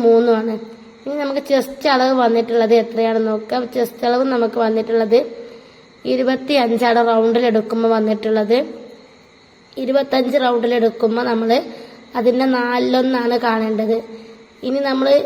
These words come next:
വീഡിയോയിൽ കാണിച്ച പോലെ ഒരു side-ിൽ നിന്ന് മാത്രം അളവ് എടുക്കുകയാണെങ്കിൽ നമുക്ക് എത്രയാണ് അളവ് വന്നിട്ടുള്ളത് നോക്കുക. റൗണ്ടിൽ പിടിക്കുമ്പോൾ ചെസ്റ്റിൻ്റെ അളവ് നമുക്ക്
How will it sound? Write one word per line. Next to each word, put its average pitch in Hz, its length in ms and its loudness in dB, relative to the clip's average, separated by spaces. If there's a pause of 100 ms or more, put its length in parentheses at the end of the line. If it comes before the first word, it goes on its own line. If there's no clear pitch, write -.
(360)
വീഡിയോയിൽ 254 400 2 (100)
കാണിച്ച 247 360 0 (100)
പോലെ 240 200 2 (100)
ഒരു 247 180 0
side-ിൽ 240 340 0
നിന്ന് 247 220 0
മാത്രം 233 400 0
അളവ് 226 240 4
എടുക്കുകയാണെങ്കിൽ 226 600 0 (720)
നമുക്ക് 247 320 -2
എത്രയാണ് 254 580 0 (120)
അളവ് 240 220 2
വന്നിട്ടുള്ളത് 233 600 0
നോക്കുക. 220 400 -2 (800)
റൗണ്ടിൽ 247 480 0
പിടിക്കുമ്പോൾ 247 580 0
ചെസ്റ്റിൻ്റെ 247 480 -2
അളവ് 233 300 4
നമുക്ക് 233 300 -2